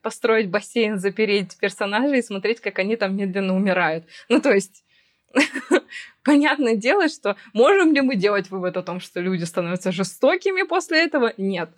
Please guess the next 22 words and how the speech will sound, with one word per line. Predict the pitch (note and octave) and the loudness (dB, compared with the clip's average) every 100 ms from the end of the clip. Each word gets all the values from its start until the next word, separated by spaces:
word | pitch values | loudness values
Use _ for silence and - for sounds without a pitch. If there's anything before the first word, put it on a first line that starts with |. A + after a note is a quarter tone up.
| - - _ | -20 -20 _
Но | A3+ | 0
это | C4 D4 | 2 2
тоже | D4+ C#4 A#3+ | 2 0 -2
какое-то | G#3+ C4 G#3+ | -2 -2 -2
проявление | F#3+ A3 A#3+ B3 A3+ F#3 | 0 2 2 2 0 0
агрессии, | F#3+ G#3+ C#4 A4 - A3+ | 0 2 2 0 -4 -8
в | - | 0
том | A3 G#3 | -2 0
числе | - G#3 - G#3+ D#4 G#4 - - - | -6 -8 -2 0 0 -2 -18 -20 -2
даже | G#3+ C#4 C4 A#3+ | 2 2 0 0
в | |
такой | A3 - B3+ B3+ | -2 2 2 4
миловидной | C4 B3+ G#3 A#3+ A3 F#3+ F3+ | 4 6 4 2 -2 -2 -2
игре, | F#3 A3 G4+ G4 - - | -2 0 -2 -4 -16 -4
как | A3+ A3+ F3+ | -4 -4 0
до-, | A#3+ - | 2 2
ну, | A#3+ D#4+ | 0 0
это | A#3+ | 0
действительно | G3 G3+ D4 D4 G#3 | -6 -6 -6 -6 -4
какая-то | G#3+ G#3+ F#3 - | -4 -4 -6 -8
такая | G#3 G3+ F#3 | -2 0 0
вот | F3 | -4